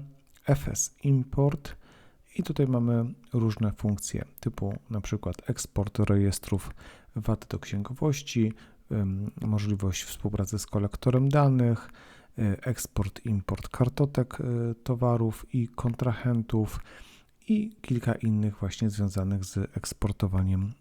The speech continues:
danych. Y, jeżeli chcemy, y, wyeksportować dane dokumentu do zewnętrznego pliku, mm, funkcję tą wywołujemy albo bezpośrednio z listy, y, towarów, przepraszam, nie towarów, tylko dokumentów,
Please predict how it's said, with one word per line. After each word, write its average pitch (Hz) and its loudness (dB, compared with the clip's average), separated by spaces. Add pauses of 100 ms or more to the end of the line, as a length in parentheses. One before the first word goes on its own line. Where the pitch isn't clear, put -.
(140)
danych. 92 0 (680)
Y, 95 -4 (160)
jeżeli 117 0
chcemy, 98 4 (400)
y, 101 0
wyeksportować 104 -2
dane 107 6
dokumentu 92 0
do 104 -2
zewnętrznego 101 0
pliku, 101 -2 (600)
mm, 101 -2 (120)
funkcję 143 0
tą 110 -2
wywołujemy 104 0 (760)
albo 117 4
bezpośrednio 104 0
z 95 -6
listy, 101 -2 (880)
y, 87 -10
towarów, 98 -6
przepraszam, 104 -4
nie 107 0
towarów, 101 -2
tylko - -6
dokumentów, 95 -4